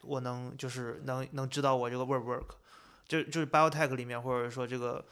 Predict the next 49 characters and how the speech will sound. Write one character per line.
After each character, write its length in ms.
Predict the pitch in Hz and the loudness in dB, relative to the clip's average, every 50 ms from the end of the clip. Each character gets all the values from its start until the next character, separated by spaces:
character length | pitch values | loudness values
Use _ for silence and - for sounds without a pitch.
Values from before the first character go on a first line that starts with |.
| - - - _ - | -20 -20 -16 _ 4
medical 360 | 147 147 151 147 135 135 123 | 4 6 6 6 4 0 -2
里 80 | 120 | -4
面， 180 | 117 120 117 117 - | -4 -6 -8 -8 -8
它 240 | - - 139 131 131 | -4 0 2 2 2
的 100 | 131 135 | 2 0
startup 380 | 131 - 139 131 131 131 120 123 | -2 0 2 4 4 4 2 -2
它 60 | 131 | -6
的 100 | 123 127 | -4 -2
周 140 | - 135 127 | -2 -2 -2
期 80 | 131 | -2
非 100 | 123 139 | -4 -4
常 140 | 131 127 120 | -4 -4 -6
长。 280 | - - 127 120 - - _ _ _ - | -6 -8 -8 -8 -8 -10 _ _ _ -20
嗯。 140 | 143 139 135 131 - _ _ _ _ _ _ _ _ _ _ - | -20 -20 -20 -20 -20 _ _ _ _ _ _ _ _ _ _ 4
那 140 | 196 196 | 4 6
如 160 | 185 175 185 175 | 6 6 6 6
果 120 | 175 170 | 6 4
你 200 | 170 160 143 135 | 4 4 2 2
说 140 | 123 160 165 | 0 0 -2
等 280 | 160 - 156 131 131 | 0 0 0 0 2
到 140 | 135 147 156 | 2 4 4
那 120 | 170 180 170 | 4 4 4
个 120 | 151 143 | 4 4
是 160 | - 170 - - | 2 0 -2 -4
很 220 | - - 156 139 | -4 -4 -2 -2
长 240 | 120 - - 123 127 | 0 0 0 0 2
的 120 | 170 180 165 | 2 2 4
时 100 | 139 147 | 4 4
候， 60 | 143 | 4
我 100 | 135 131 | 4 4
才 100 | 131 135 | 4 2
能 140 | 135 135 139 | 0 0 0
make 160 | 143 143 135 135 | 0 0 0 0
sure 300 | - - - 147 131 127 | 0 2 2 4 2 2
说， 140 | 120 131 123 - - | 2 0 -2 0 2
哦， 200 | 135 135 127 120 | 2 2 2 2
我 160 | - 131 135 | 2 0 0
有 60 | 135 | 0
没 100 | 135 131 | 0 0
有 80 | 131 127 | 0 0
feedback， 300 | 131 139 135 135 127 123 | 0 0 2 2 2 2
我 60 | 127 | 0
有 40 | 127 | 0
没 80 | 131 | 0
有 80 | 127 120 | -2 -2
做 160 | 120 - 135 | -2 -2 -2
对？ 260 | 127 - 139 127 - - - - - - - - - _ _ _ _ - | 0 2 2 2 2 0 -4 -10 -18 -20 -20 -20 -20 _ _ _ _ 0
其 140 | - 185 185 | 2 4 4
实 240 | 175 196 196 185 | 4 4 2 2